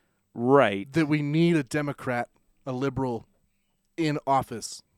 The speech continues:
Speaker 1: I mean, we don't wanna turn into Gilead.
Speaker 2: <laughs> Right, which we're, Mike Johnson, the Speaker of the House, would gladly do.
Speaker 1: I know. I love
Speaker 2: Right?
Speaker 1: everyone calling him out for his,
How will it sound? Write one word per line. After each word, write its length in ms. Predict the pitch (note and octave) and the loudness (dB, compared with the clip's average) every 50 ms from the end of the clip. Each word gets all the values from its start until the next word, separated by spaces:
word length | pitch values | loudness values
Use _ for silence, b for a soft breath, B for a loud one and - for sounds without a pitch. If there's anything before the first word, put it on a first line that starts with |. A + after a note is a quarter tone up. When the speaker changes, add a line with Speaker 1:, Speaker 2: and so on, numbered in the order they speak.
| _ _ _ _ _ _ _ - | _ _ _ _ _ _ _ -4
Speaker 1:
I 100 | B2 B2+ | -4 -2
mean, 260 | B2+ B2 A2+ A2 A2 | -2 0 -2 0 2
we 100 | A#2+ C3+ | 2 2
don't 140 | D3+ D3+ C#3 | 2 2 2
wanna 180 | B2+ A2+ G2+ | -2 -4 -4
turn 200 | - - A#2+ G#2+ | -6 -8 -8 -8
into 180 | G2+ G2+ A2 G2+ | -8 -10 -12 -16
Gilead. 480 | - _ - C#3+ E3+ F3 C#3 G#2 F#2+ | -14 _ -4 -2 -2 -2 -2 -4 -6
Speaker 2:
<laughs> 800 | F#2+ E2 D#2+ D2 D2+ E2 - - - - - - - - - - | -8 -10 -10 -10 -10 -12 -12 -14 -16 -20 -20 -18 -12 -12 -10 -4
Right, 240 | - G3+ - - - | -4 -4 -4 -4 -6
which 260 | - E3+ F3 D#3 - - | 0 2 2 2 0 0
we're, 240 | D#3 D#3+ D#3+ D3+ - b b b b b b | 0 0 0 0 -2 b b b b b b
Mike 260 | - D3+ D3+ D#3 D3 - | 0 2 2 2 0 0
Johnson, 460 | B2 D3 E3+ F3+ F3+ - - C#3 C#3 | 4 6 8 8 8 6 2 0 0
the 60 | C3+ | 0
Speaker 320 | - - D#3+ D#3+ - D3 | 0 0 0 0 2 2
of 60 | C#3+ B2+ | 0 0
the 120 | B2 A#2 | 0 0
House, 260 | C3+ D#3+ D3 B2+ - | 0 0 0 0 -2
would 180 | C3+ C3 A#2 A#2 | -6 -8 -8 -6
gladly 540 | C#3 C#3+ C#3 D3 C#3 D3+ D#3+ D#3 D#3+ D3+ C#3 | -6 -4 -2 0 -2 -2 0 0 0 0 0
do. 340 | C3 D#3 D#3 A#2+ - B2 - _ _ _ _ _ _ _ _ _ _ - | 0 0 0 0 -2 -6 -10 _ _ _ _ _ _ _ _ _ _ -18
Speaker 1:
I 100 | A2 G#2+ | -16 -12
know. 280 | G2 G2+ G2+ G2+ G2 | -10 -6 -6 -4 -4
I 120 | G#2+ A2 A#2 | -4 -4 -4
love 200 | C3 C3+ B2 A#2+ | -4 -2 -2 0
Speaker 2:
Right? 100 | B2 - | 0 0
Speaker 1:
everyone 340 | A2+ A#2 A#2 A2+ A2 G#2 | 0 -2 -4 -6 -8 -10
calling 380 | - - - A#2 A2+ A2 G#2+ G#2+ | -12 -10 -8 -6 -6 -6 -8 -12
him 120 | G2+ G#2 | -10 -10
out 240 | G2+ G2+ G2+ G#2 - | -8 -8 -8 -8 -8
for 140 | _ G#2+ G#2 | _ -12 -10
his, 380 | G#2 G#2 G2+ G2 F#2 - _ | -8 -10 -10 -10 -14 -20 _